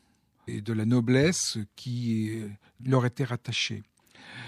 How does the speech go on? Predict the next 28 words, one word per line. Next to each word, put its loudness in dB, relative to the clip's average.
Le 4
fait 2
qu'on 2
ait 4
mis 6
à 6
la 8
Bastille, 2
euh, 4
quelques, 0
quelques -2
grands 2
seigneurs, 2
quelques -4
maréchaux, 2
quelques -4
ducs, -4
euh, 0
et -4
pairs, 4
euh, 4
a 0
choqué 2
profondément, 2
euh, -6
à -2
cette -2
époque. 0